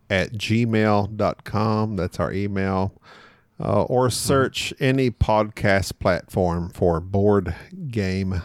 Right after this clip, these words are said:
Speaker 1: Snobs. Me and Jerry have a podcast where we mostly banter about stupidness, uh, movies, and then every now and then board games. Uh,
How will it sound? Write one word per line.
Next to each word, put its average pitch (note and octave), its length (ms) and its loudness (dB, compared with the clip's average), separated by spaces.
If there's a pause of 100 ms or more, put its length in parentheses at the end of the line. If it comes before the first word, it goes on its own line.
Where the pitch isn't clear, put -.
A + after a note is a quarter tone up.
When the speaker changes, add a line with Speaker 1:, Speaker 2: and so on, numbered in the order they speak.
(120)
Speaker 1:
Snobs. F2 960 0 (600)
Me G2+ 180 2
and F#2 140 2
Jerry F2 300 4
have E2+ 200 0
a D2+ 60 -2
podcast F#2 760 0
where F2 220 -4
we E2+ 340 -2
mostly C3+ 580 0
banter F#2+ 420 0
about E2 380 0 (160)
stupidness, F#2+ 960 0 (800)
uh, F2 300 -2 (160)
movies, G2 840 2 (680)
and F2+ 200 -4
then F2+ 180 -2
every G#2+ 220 0
now F2+ 240 2
and F2+ 100 0
then F2 220 0 (100)
board F#2 300 2
games. E2+ 640 -6 (760)
Uh, F#2 720 -2